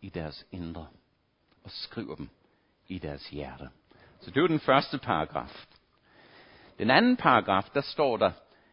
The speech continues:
"Jeg vil være deres Gud, og de skal være mit folk." Det er en frase, der er blevet gentaget igen og igen i løbet af Det Gamle Testamente. Fordi Gud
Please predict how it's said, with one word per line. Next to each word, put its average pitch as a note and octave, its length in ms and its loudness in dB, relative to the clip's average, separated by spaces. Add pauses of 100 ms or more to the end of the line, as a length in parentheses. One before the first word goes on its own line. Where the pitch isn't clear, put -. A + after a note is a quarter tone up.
(300)
"Jeg B2 160 6
vil A#2 140 2
være A2+ 220 10
deres G#2 280 6
Gud, G#3+ 340 -2 (680)
og A2+ 120 -4
de A#2+ 60 -2
skal A2+ 220 -6
være F#2+ 200 4
mit G2 200 -4
folk." - 520 -12 (600)
Det F3+ 60 2
er G3+ 40 2
en E3+ 80 0
frase, D#3+ 540 6
der D#3 140 6
er A2 220 8 (640)
blevet A2+ 260 2
gentaget C3 720 8
igen D3+ 400 6
og D3 120 4
igen A#2 500 4
i A#2 100 -2
løbet G#2+ 300 0
af G2 100 6
Det F#2+ 100 -4
Gamle F#2 260 2
Testamente. F2+ 500 -6
Fordi B2+ 280 -6 (140)
Gud G3 360 0